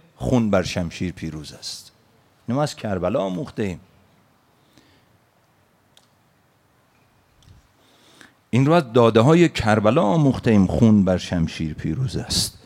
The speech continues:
و اینو به عنوان یک نسخهٔ اجرایی در دنیا همهٔ اونهایی که ادعای اسلام می‌کنن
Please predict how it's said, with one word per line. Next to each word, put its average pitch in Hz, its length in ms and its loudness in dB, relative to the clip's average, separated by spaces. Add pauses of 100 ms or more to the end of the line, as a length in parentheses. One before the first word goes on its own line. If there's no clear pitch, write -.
(520)
و 85 40 2
اینو 139 200 4
به 131 80 2
عنوان 123 320 4
یک 165 260 4
نسخهٔ 151 680 2
اجرایی 113 580 2
در 131 180 2
دنیا 110 840 2 (320)
همهٔ 123 480 4
اونهایی 170 560 4
که - 260 2
ادعای 139 720 2
اسلام 120 400 0
می‌کنن 117 560 0